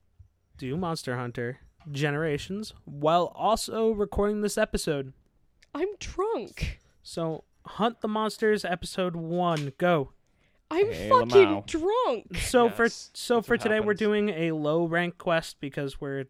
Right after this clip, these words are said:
Speaker 1: uh,
Speaker 3: Just
Speaker 1: well,
Speaker 3: warming
Speaker 2: No,
Speaker 3: up
Speaker 2: we're,
Speaker 3: real quick.
Speaker 2: yeah, we're doing the villager request quests, and one of them is surprisingly through guilds. So
Speaker 1: well,
Speaker 2: pretty
Speaker 1: no,
Speaker 2: much
Speaker 1: that I've, we've both done them all. You're the
Speaker 3: Yeah.
Speaker 1: only one who hasn't, so we're doing
Speaker 2: you
Speaker 1: it
Speaker 2: guys
Speaker 1: for
Speaker 2: have
Speaker 1: you.
Speaker 2: done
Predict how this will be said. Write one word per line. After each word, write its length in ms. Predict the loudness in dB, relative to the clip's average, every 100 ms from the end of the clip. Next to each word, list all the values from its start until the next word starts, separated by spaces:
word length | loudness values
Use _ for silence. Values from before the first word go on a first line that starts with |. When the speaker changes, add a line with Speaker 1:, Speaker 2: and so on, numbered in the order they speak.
| _ _ -20 -10
Speaker 1:
uh, 200 | -6 -4
Speaker 3:
Just 100 | -2
Speaker 1:
well, 120 | -2
Speaker 3:
warming 180 | -2 -4
Speaker 2:
No, 120 | -2
Speaker 3:
up 60 | -2
Speaker 2:
we're, 60 |
Speaker 3:
real 80 | -6
quick. 200 | -8 -12 -8
Speaker 2:
yeah, 180 | -4
we're 160 | -4 -6
doing 480 | -6 -6 -4 -6 -10
the 500 | -12 -12 -12 -12 -14
villager 840 | -14 -10 -6 -6 -6 -8 -10 -10
request 800 | -10 -14 -16 -16 -14 -14 -16 -20
quests, 640 | -18 -14 -12 -14 -16 -18 -12
and 180 | -10 -8
one 120 | -8
of 100 | -8
them 160 | -6 -8
is 140 | -8 -10
surprisingly 600 | -12 -10 -10 -8 -8 -8
through 180 | -8 -6
guilds. 460 | -4 -4 -6 -10
So 480 | -8 -4 -4 -4 -8 -12 -20 _ _ _ _ -8
Speaker 1:
well, 140 | -2 2
Speaker 2:
pretty 20 |
Speaker 1:
no, 360 | 4 4 2 -2
Speaker 2:
much 100 | -4
Speaker 1:
that 180 | -4 -4 -6
I've, 300 | -2 -2 -4
we've 320 | -6 -4 -6 -4
both 280 | -4 -4 -6
done 180 | -10 -10
them 160 | -10
all. 280 | -8 -8 -10 _ _ _
You're 180 | -8 -6
the 80 | -4
Speaker 3:
Yeah. 60 |
Speaker 1:
only 140 | -4 -6
one 120 | -8
who 100 | -8
hasn't, 380 | -8 -12 -18 -20
so 140 | -12
we're 80 | -8
doing 140 | -6
Speaker 2:
you 40 | -2
Speaker 1:
it 20 |
Speaker 2:
guys 140 | -2
Speaker 1:
for 40 | -2
Speaker 2:
have 80 | -4
Speaker 1:
you. 60 |
Speaker 2:
done 500 | -6 -6 -6 -10 -14